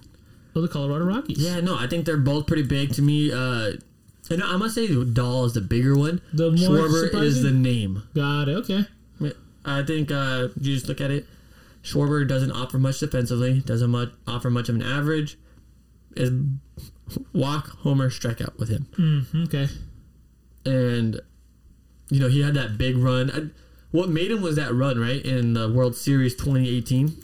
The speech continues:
Speaker 1: Twen-, uh,
Speaker 2: Was it twenty eighteen or twenty seventeen?
Speaker 1: twenty sixteen. Are you talking about
Speaker 2: Oh my God,
Speaker 1: are
Speaker 2: it's
Speaker 1: you,
Speaker 2: been that long?
Speaker 1: are you talking, wait, are you talking about
Speaker 2: Cubs
Speaker 1: Kyle
Speaker 2: World
Speaker 1: Schwarber?
Speaker 2: Series.
Speaker 1: Yeah, twenty sixteen.
Speaker 2: Twenty sixteen. Has he really been that relevant since twenty sixteen?
Speaker 1: He only had one good year. I think it was a twenty nineteen year. I think he actually was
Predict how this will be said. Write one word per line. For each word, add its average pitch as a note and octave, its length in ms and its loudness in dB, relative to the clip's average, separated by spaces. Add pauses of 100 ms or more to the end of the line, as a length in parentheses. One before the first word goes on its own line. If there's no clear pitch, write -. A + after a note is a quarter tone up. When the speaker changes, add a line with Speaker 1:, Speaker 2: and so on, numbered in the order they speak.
(460)
Speaker 1:
Twen-, F3 160 0 (180)
uh, D#3+ 200 0
Speaker 2:
Was C3 160 2
it A#2+ 40 -8
twenty C#3 220 2
eighteen D#3 200 -2
or - 20 0
twenty C3+ 160 0
seventeen? G#2+ 340 -4 (140)
Speaker 1:
twenty E3+ 180 0
sixteen. C#3+ 380 -4
Are - 200 -12
you D3 80 -2
talking D3+ 220 0
about C#3+ 160 0
Speaker 2:
Oh E3 60 0
my C3+ 100 0
God, A2 120 -4
Speaker 1:
are G#2+ 100 0
Speaker 2:
it's - 80 2
Speaker 1:
you, A2 60 0
Speaker 2:
been B2+ 100 2
that B2 140 0
long? A#2 280 -2
Speaker 1:
are - 60 0
you D#3+ 60 2
talking, F#3 220 0
wait, F3+ 100 0
are - 40 0
you D3+ 60 -2
talking F3+ 160 -2
about E3 180 0
Speaker 2:
Cubs D#3 140 2
Speaker 1:
Kyle D#3 80 4
Speaker 2:
World D#3 100 2
Speaker 1:
Schwarber? - 20 -6
Speaker 2:
Series. C3 320 0 (120)
Speaker 1:
Yeah, D4 160 -2
twenty G3+ 180 0
sixteen. - 340 -6
Speaker 2:
Twenty G3 200 -2
sixteen. B2+ 480 -2 (340)
Has D3 240 0
he F#3 140 -2
really F3+ 320 2
been E3+ 160 0
that E3+ 100 0
relevant D#3 400 0
since C3 160 -2
twenty D3+ 220 2
sixteen? D3+ 400 0 (120)
Speaker 1:
He G3 120 2
only C#4 140 -2
had A#3+ 140 2
one G#3 160 4
good F#3+ 120 2
year. F3 160 2
I - 20 0
think F#3+ 100 0
it G3+ 40 4
was F3+ 100 4
a E3 80 2
twenty E3 760 2
nineteen D3+ 460 2
year. C#3+ 300 2
I C3+ 60 0
think C#3 160 -2
he C#3+ 160 2
actually C#3 240 0
was B2+ 240 -2